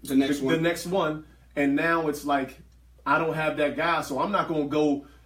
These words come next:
Speaker 2: If Brady is done in two, three years, I'm not gonna stick around and, and see what I'm gonna do with some other quarterback and, and not be here at, in the playoffs, in the Super Bowl contention. Uh,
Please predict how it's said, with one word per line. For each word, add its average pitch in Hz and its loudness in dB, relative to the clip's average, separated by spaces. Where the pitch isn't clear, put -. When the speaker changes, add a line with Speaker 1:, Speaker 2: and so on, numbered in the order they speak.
Speaker 2:
If 147 -2
Brady 180 0
is 143 -2
done 151 2
in 139 0
two, 180 -2
three 160 0
years, 160 -2
I'm 190 -4
not 170 0
gonna 151 -6
stick 156 -6
around 147 0
and, 131 -4
and 131 -4
see - -4
what 185 4
I'm 170 2
gonna 147 -2
do 175 2
with 151 -2
some 160 -4
other 180 -2
quarterback 147 -2
and, 139 -6
and 139 2
not 156 0
be 175 -2
here 170 2
at, 143 -2
in 151 2
the 143 0
playoffs, 170 -2
in 139 -4
the 123 -4
Super 170 -6
Bowl 170 0
contention. 170 -6
Uh, 143 -2